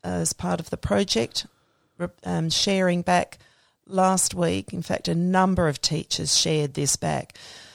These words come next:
We talk about, um, you know, that at the end of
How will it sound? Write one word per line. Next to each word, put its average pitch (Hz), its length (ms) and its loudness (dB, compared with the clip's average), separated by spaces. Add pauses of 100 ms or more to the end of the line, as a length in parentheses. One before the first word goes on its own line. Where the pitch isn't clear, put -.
(760)
We 101 180 -2
talk 196 340 -2
about, 175 580 2 (100)
um, 165 600 -2 (760)
you 190 100 -2
know, 196 100 -2
that 180 180 -4
at - 120 -4
the - 200 -6
end 190 320 0
of 156 380 2